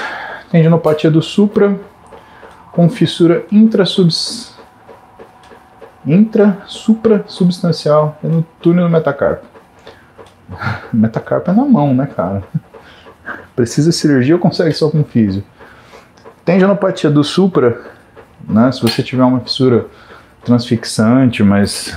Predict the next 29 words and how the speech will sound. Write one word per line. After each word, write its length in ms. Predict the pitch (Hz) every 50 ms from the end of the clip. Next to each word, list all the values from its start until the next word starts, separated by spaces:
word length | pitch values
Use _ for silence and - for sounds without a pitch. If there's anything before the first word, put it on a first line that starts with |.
| - - -
ah, 720 | 85 73 90 98 101 107 104 101 101 101 101 92 90 98 92 90 78 - - - - - - - - _ - - _ _ _ _ _ _ _ - - - - - - - _ _ - - - _ - - - - - - - - -
não 200 | - 104 110 117
tiver 300 | 110 - - 110 104 113
uma, 600 | 117 120 123 123 117 113 107 101 90 90 90 87 - - - _ - - - - - - - - - - - _
se 140 | - - 117
tiver 160 | 107 - 123
uma 100 | 123 127
lesão 240 | 135 131 120 139 135
transfixante, 1000 | 120 135 135 127 - - 135 117 - - - 120 104 95 90 - - - - - - - -
tá? 300 | - 98 110 123 139 - - - _ - - - - - - - - - _ - - - - - - -
Mas 180 | 92 95 95 90
você 240 | 101 95 - -
ainda 180 | 110 113 117 120
tiver 460 | 117 - - 95 98 95 87 - - - - - - - - - - _
a 60 | -
maior 260 | 98 98 104 107 110
parte 320 | 110 - 107 104 107 - 107
do 80 | 104
tendão 380 | 101 - 117 110 104 104 104 101
intacto, 580 | 98 92 - - 110 127 - - - - - - - - - - - - - -
meu, 240 | 101 110 104 92
físio, 420 | - - - - 156 131 110 101 95
com 160 | - 113 113
certeza, 500 | 113 - 151 156 - - 98 95 90 90
não 180 | 90 98 107 120
operaria 500 | 120 - 131 123 139 139 123 117 120 120
um 40 |
tendão 300 | 117 - 131 120 127 131
intacto. 540 | 143 131 - - - - - - - - -